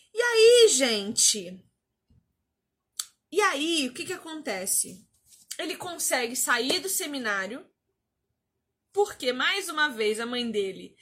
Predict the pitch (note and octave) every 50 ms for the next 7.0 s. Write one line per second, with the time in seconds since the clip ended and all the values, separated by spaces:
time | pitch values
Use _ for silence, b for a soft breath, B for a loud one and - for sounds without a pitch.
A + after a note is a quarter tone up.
0 | b b b b A3 A#3 B3+ C4 B3+ - C#4+ A#3+ A#3+ A#3+ B3+ C#4+ C#4 C#4+ C#4+ C#4
1 | B3+ A3+ A3 G#3+ G3+ G#3 G3+ G3 F#3 F#3 F#3+ A#3+ D#4+ E4+ D4 C4+ B3+ B3 C4 C#4
2 | C#4+ C#4 - - - - - G#3+ G3 G#3 G#3+ B3 D4 F4 - _ _ b b b
3 | b b b b b b b b b - A#3+ B3+ A#3+ B3 C#4 D4 D#4+ - - G4
4 | F#4 F4 B3+ A#3 B3 C4 D4+ E4 - - - E4+ G#4 B4 - - G#4 G4 E4 -
5 | - C#4+ E4 G#4+ A4 G#4+ - F4+ D#4+ D#4+ D#4+ D#4 D4 - - - B3 C4 C#4 C#4
6 | C4+ C4 C4 C#4 C#4 B3 A3+ A3 A#3 A#3 A3+ A3 G#3+ A3+ A3 - - - - -